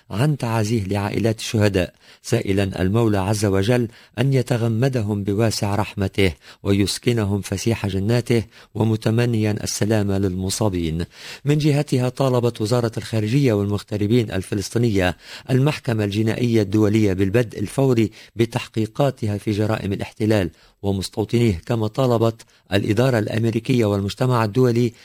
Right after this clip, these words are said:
بسرعة التدخل لوقف مسلسل التصعيد الإسرائيلي المتعمد. وأدانت الخارجية الفلسطينية في بيان جريمة إعدام الاحتلال الإسرائيلي الشهداء الثلاثة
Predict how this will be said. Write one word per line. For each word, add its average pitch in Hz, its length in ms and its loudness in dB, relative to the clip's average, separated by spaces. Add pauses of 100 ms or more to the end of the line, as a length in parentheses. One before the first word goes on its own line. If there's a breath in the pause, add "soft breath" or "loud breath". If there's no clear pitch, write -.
(180 loud breath)
بسرعة 107 520 -2
التدخل 101 720 0 (260 soft breath)
لوقف 117 400 0
مسلسل 107 560 -2
التصعيد 101 540 -2
الإسرائيلي 107 580 0
المتعمد. 98 800 -2 (340 loud breath)
وأدانت 110 560 0
الخارجية 107 500 0
الفلسطينية 107 600 -2
في 104 180 -4
بيان 117 400 2 (320 soft breath)
جريمة 117 400 2 (120)
إعدام 104 340 0
الاحتلال 110 600 0 (300 soft breath)
الإسرائيلي 104 680 0
الشهداء 104 520 -2
الثلاثة 107 580 0